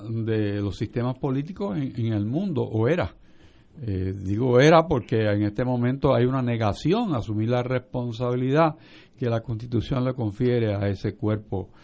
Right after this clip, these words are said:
eh, tan distinguido, eh, en el pasado. Ahora mismo, pues, da pena que algunos de sus miembros y su liderato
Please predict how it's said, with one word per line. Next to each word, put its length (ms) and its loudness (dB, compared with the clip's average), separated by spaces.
eh, 300 -10
tan 300 0
distinguido, 920 6
eh, 380 -4
en 140 -4
el 120 -4
pasado. 480 -6
Ahora 340 4
mismo, 640 2
pues, 600 -4
da 560 2
pena 380 4
que 140 -2
algunos 520 2
de 80 2
sus 180 -4
miembros 720 0
y 100 -2
su 240 -2
liderato 680 4